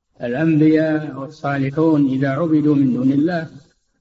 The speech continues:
فإنهم لا يدخلون في هذه الآية، بل هم مبعدون عن النار، لأنهم لم يرضوا بذلك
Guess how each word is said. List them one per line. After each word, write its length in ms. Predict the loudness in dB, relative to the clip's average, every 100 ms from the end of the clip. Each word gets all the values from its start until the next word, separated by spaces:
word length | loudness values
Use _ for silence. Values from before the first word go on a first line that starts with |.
| _ _ _ -14
فإنهم 680 | -4 -2 0 0 -2 -2 -6
لا 380 | -6 -4 -4
يدخلون 720 | -4 -2 0 2 2 0 -4 -6
في 400 | -2 0 -2 -8 -20 _ _ _ _ _ _ _
هذه 380 | -6 -2 -2 -4
الآية، 560 | -6 -6 -6 -8 -12 -20 _ _ _ -8
بل 140 | -2
هم 180 | 0 0
مبعدون 520 | 0 -2 0 2 2 2 -4 -10
عن 220 | -6 0
النار، 340 | 2 2 -2 -6 -16 -20 _ _ _ _ _ _ _ _ _ _ -2
لأنهم 680 | 0 2 0 0 0 0 0
لم 200 | 2 4
يرضوا 440 | 4 2 0 2
بذلك 460 | 0 0 -2 -6